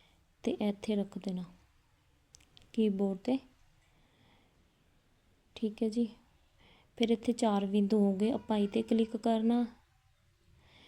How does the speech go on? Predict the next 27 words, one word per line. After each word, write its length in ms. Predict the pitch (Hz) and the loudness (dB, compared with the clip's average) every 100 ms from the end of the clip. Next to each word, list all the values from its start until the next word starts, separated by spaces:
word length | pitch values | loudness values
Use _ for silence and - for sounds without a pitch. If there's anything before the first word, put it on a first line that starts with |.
| - _ - | -20 _ -2
ਫਿਰ 60 | 233 | -2
ਆਪਾਂ 240 | 226 220 | 2 2
ਦੋ 220 | 202 208 214 | 4 4 6
ਨੰਬਰ 500 | 208 208 202 226 233 | 6 4 2 0 0
ਇਹਦੇ 380 | 214 202 - 226 | 0 0 2 2
'ਤੇ 140 | 220 | 2
ਹੀ 60 | 220 | 0
ਟਿਕਾ 320 | 214 - 190 | -2 -6 -6
ਦੇਣਾ 260 | 180 180 170 - - - | -4 -6 -6 -12 -16 -10
ਇੱਥੇ। 360 | 196 - - 190 - - _ _ _ _ _ _ _ - - - - _ _ _ _ _ _ | -10 -10 -8 -8 -10 -20 _ _ _ _ _ _ _ -20 -20 -20 -20 _ _ _ _ _ _
ਤੇ 220 | - 220 | -4 -4
ਫਿਰ 360 | 214 214 214 208 | -2 -2 -2 -2
ਟਾਈਪਿੰਗ 500 | 220 220 220 220 214 | 0 -2 0 0 0
ਫੁੱਟ, 240 | 214 220 208 | -2 -8 -8
ਫਿਰ 220 | - 240 - - - - | -6 -8 -8 -20 -20 -20
ਆਪਾਂ 680 | - _ - 208 214 220 220 - _ _ - | -20 _ -6 -2 -2 -2 -6 -10 _ _ -4
ਤਿੰਨ 240 | 220 220 226 | 2 4 6
ਨੰਬਰ 280 | 220 208 214 | 4 2 0
ਲੈ 160 | 208 | 0
ਕੇ 160 | 208 220 | -2 -2
ਆਉਣਾ, 220 | 214 233 247 - _ _ _ _ _ _ | -2 -2 -4 -12 _ _ _ _ _ _
ਉਹ 80 | 220 | -4
ਆਪਾਂ 260 | 208 - 214 | -4 -2 -2
ਇੱਥੇ 340 | 202 - 208 | -2 -2 -2
ਰੱਖ 300 | 202 202 - | -2 -4 -8
ਦੇਣਾ। 240 | 202 202 190 180 233 247 - _ _ 214 214 226 165 160 _ _ _ _ _ - - - _ - - | -4 -2 -4 -8 -20 -20 -20 _ _ -20 -20 -20 -20 -20 _ _ _ _ _ -20 -20 -20 _ -20 -2
ਫਿਰ 360 | 226 226 226 | 2 4 2